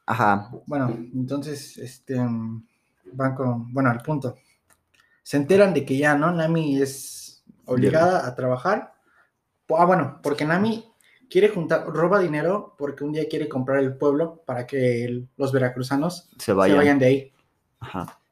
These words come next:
Speaker 1: O sea, con todo de buena fe.
Speaker 2: Sí, ya sé.
Speaker 1: Y
Speaker 2: Bien honesta todavía de que los esclavizan, todavía tienen que trabajar ella de manera honesta.
Speaker 1: Pero,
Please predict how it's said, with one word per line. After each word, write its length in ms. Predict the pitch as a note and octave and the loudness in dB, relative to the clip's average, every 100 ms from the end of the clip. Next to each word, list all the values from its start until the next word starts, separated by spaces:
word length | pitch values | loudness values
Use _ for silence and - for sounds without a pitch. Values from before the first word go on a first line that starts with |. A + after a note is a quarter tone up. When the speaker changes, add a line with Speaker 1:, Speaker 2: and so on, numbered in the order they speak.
| - | -2
Speaker 1:
O 80 | A#2 | 2
sea, 300 | B2+ A#2 A2+ - _ | 6 6 4 0 _
con 260 | - A2 A2+ | 0 2 6
todo 240 | C#3 C3 | 6 8
de 80 | A2 | 6
buena 300 | G#2+ A2+ G#2 | 6 4 2
fe. 360 | - A#2+ E3+ - - _ | 2 2 0 -10 -18 _
Speaker 2:
Sí, 300 | - B2+ C3 | -12 -10 -10
ya 100 | B2+ | -12
sé. 300 | - A#2 A#2+ - | -14 -18 -20 -8
Speaker 1:
Y 140 | - A#2+ | 4 6
Speaker 2:
Bien 120 | A#2+ | 8
honesta 540 | A2+ G#2+ B2+ B2+ C3 C3 | 6 6 2 2 -4 -4
todavía 360 | C#3 C#3 D3+ | -2 0 2
de 140 | D3 C3 | 0 0
que 140 | B2 | -6
los 220 | A2+ A2+ | -8 -6
esclavizan, 640 | B2 - B2 A#2+ B2+ D3+ E3+ | -8 -2 -2 -2 -4 -6 -4
todavía 240 | C#3+ D3 | -2 -2
tienen 180 | C#3+ C#3 | -2 -4
que 80 | D3+ | -4
trabajar 460 | C#3 B2 - C3 | -4 -4 -4 -4
ella 140 | C3+ C#3 | 0 0
de 120 | B2+ | 0
manera 320 | A#2 A2+ C3 | -4 -2 0
honesta. 420 | A#2+ A#2 - B2 _ _ _ - | 0 -2 -6 -10 _ _ _ -6
Speaker 1:
Pero, 500 | B2 B2 B2 E3 - | 4 6 8 6 2